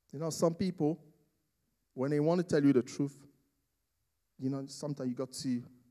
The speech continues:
manage it. So Jesus came and said, you know, "Remember who I am. You know, remember the one who holds the seven stars." Now, all these, Jesus used the seven stars in his right hand, and he said,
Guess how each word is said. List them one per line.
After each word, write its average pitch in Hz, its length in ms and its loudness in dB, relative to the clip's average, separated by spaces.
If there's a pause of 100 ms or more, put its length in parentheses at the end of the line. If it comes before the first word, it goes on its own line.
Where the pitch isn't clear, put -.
(500)
manage 117 480 -2
it. 85 200 -12
So - 180 -2
Jesus 175 320 0
came 147 260 -4
and 123 120 -2
said, 131 360 0
you 175 100 0
know, 175 300 0 (480)
"Remember 147 380 4
who 139 140 2
I 135 140 2
am. 156 220 -6 (640)
You 113 100 -6
know, 120 140 -4
remember 131 480 0
the 110 140 -2
one 135 180 2
who 139 120 -2
holds 135 220 0
the 123 60 -2
seven 123 280 -8
stars." - 500 -14 (320)
Now, 143 140 6 (100)
all 247 300 8
these, 156 600 -2 (760)
Jesus 185 440 0
used 175 160 -2
the 135 60 0
seven 151 380 0
stars 147 400 -2
in 127 60 -4
his 117 180 -8
right 147 240 0
hand, 139 320 -4
and 113 120 -2
he 117 80 -4
said, 123 440 -4